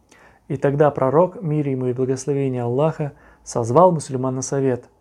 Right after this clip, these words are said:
чтобы вместе с ними выбрать какой-нибудь знак или сигнал, по которому они могли бы узнавать о времени наступления молитвы.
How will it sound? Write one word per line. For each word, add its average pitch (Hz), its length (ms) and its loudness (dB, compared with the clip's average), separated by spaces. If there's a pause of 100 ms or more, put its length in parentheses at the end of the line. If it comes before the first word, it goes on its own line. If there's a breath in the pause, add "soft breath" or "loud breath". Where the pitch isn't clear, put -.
(340 soft breath)
чтобы 139 320 0
вместе 135 400 -2
с - 100 -12
ними 180 420 0 (220 loud breath)
выбрать 156 460 2
какой-нибудь 139 600 -2
знак 147 360 -2
или 135 180 -6
сигнал, 151 600 0 (240 loud breath)
по 139 80 -6
которому 165 680 2
они 147 220 -2
могли 139 300 -2
бы 131 120 -4
узнавать 127 540 -2 (260 soft breath)
о 139 120 0
времени 165 480 2
наступления 131 720 -2
молитвы. 143 640 -4